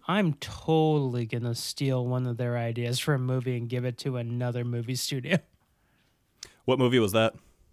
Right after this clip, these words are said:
Speaker 1: He stole the plot of A Bug's Life, and he gave
Speaker 2: Oh, that was him.
Speaker 1: Yeah.
Speaker 2: The, the Bug's Life ants
Speaker 1: Yep.
Speaker 2: debacle, yeah.
Speaker 1: Yeah, 'cause he was, he's the K and the S K G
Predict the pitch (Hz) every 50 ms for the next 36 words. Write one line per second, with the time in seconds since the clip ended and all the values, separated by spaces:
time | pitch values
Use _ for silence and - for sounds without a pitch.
0 | _ _ _ _ - 143 160 156 - - - 175 170 156 160 147 - - 160 160
1 | 160 165 160 - 156 156 151 147 135 139 120 139 151 160 147 - 143 135 131 131
2 | 131 - - _ _ _ _ _ _ _ _ _ - - _ - 143 147 147 143
3 | 135 131 131 - - 151 180 233 285 339 359 359 330 294 226 160 151 139 151 247
4 | 294 311 277 - - 131 120 110 107 104 98 98 95 - - 170 202 196 170 143
5 | 127 127 127 113 127 113 135 131 123 139 143 131 - 143 147 160 - - - -
6 | - - - _ _ _ 160 175 190 180 180 180 - - _ _ _ _ _ _
7 | _ _ _ _ - 90 104 95 92 - - 98 98 113 120 110 95 - - _
8 | _ _ _ _ _ 165 180 185 165 - 175 165 - 190 190 180 170 180 175 165
9 | 151 - - - - 180 180 170 151 - - - 170 160 156 151 147 147 - -
10 | - _ _ _ _ _ _ - _ _ - - - 196 190 185 170 151 139 139
11 | 143 - 151 160 160 - - - 165 151 143 131 123 - - 143 151 147 139 131
12 | 127 127